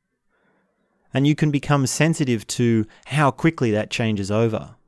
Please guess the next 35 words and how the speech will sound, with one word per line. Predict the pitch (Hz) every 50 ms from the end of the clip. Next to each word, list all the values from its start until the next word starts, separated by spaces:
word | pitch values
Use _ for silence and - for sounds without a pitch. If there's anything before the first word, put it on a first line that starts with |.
| _ _ _ _ _ _ _ _ _ _ _ _ _ _ _ _ _ _ _ _ _ _ _ _ _ _ _ _ _ _ _ _ _ _ _ _ _ _ _ _ _ _ _ _ _ _ _ _ _ _ _ _ _ _ _ _ _
One | _ 117 120 123
thing | - 127 117 107
I've | 101 104 113 120 117 -
been | 110 98 95 90
doing, | 95 95 92 90
which | - - -
has | - 98 92
helped | 98 113 113 101 - -
me | 104 107 113 110
with | 98 90 -
this, | - - - - - - - - - _ _ _ _ _ _ _ _ _ _ _ _ _ _ _ _ _ _ _ _ _ _ _
has | _ 113 104
been | 95 127 123 127
to | 117 123 120
really | 110 127 180 226 240 240 175 143
listen | 135 131 147 165 - - 135 120 117 113
to | 107 - - 120 113 110 107 107 104 104 101 - _ _ _ _ _ _ _ _ _ _ _ _ _ _ _ _ _
the | - 117 123
decision | 110 113 131 117 - - - 220 196 - 190 160
I | 135 123 117
make | 107 101 95 98 101 - - - _ _
as | 120 110 -
to | - - 113
what | 123 135 170 -
music | 135 131 135 131 123 123 117 -
I | 107 104 98
listen | 95 98 98 - - - 104
to. | - - - - - - - _ _ _ _ _ _ _ _ _ _ _ _ _ _ _ _ _ _ _ _ _ _ _ _ _
And | - 101
I | 110 135
always | 165 190 190 175 156
stop | - - 165 151 -
and | 135 123
ask, | 117 113 110 107 - -
"Now, | 123 113 107 107 107 - -